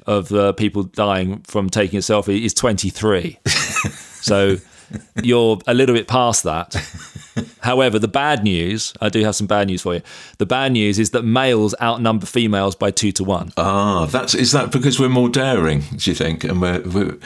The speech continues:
Speaker 2: we put, you know, we're, we're willing to push the boundaries or more stupid?
Speaker 1: I, I think it's probably the latter.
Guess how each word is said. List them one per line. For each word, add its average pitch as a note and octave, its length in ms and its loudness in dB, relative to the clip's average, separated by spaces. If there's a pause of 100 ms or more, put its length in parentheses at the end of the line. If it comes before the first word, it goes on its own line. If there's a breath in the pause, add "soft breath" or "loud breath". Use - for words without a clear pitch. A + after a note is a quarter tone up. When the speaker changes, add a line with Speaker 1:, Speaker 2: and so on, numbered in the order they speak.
(200 loud breath)
Speaker 2:
we G2+ 100 2
put, G2+ 260 0
you A#2 100 4
know, E2+ 140 0
we're, F2+ 240 0 (400 loud breath)
we're G#2 100 2
willing A2 280 4
to G2+ 120 0
push - 280 0
the G#2 80 0
boundaries F#2 500 0
or F#2+ 120 2
more F#2 180 2
stupid? D#2 560 -2 (120)
Speaker 1:
I, C3 300 0
I - 20 0
think G#2+ 760 -4
it's A#2 160 -2
probably G#2+ 300 2
the G2+ 140 2
latter. G2+ 540 -2